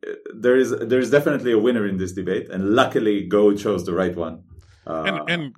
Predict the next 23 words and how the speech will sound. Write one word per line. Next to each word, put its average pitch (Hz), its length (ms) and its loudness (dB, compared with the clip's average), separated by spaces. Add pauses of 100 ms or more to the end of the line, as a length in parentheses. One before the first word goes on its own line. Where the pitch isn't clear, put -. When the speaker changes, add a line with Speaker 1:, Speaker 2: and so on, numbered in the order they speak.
(460)
Speaker 1:
because 135 280 -2
Speaker 2:
that's, - 0 -
Speaker 1:
it 98 60 -4
Speaker 2:
that's 151 100 0
the 131 60 4
Speaker 1:
takes 127 140 -2
up - 60 4
le-, 127 220 4
Speaker 2:
reason 117 140 -2
Speaker 1:
less - 360 -2
tokens 110 640 0
in, 98 640 -6
in 95 140 -8
the 87 80 -6
vector, 90 560 -4
right? 92 260 -8
Which 104 120 -6
Speaker 2:
Yeah. 101 140 -4
Speaker 1:
is - 100 -10
so 147 160 0
ridiculous, 135 580 -2
but 92 180 -10
it's - 440 -12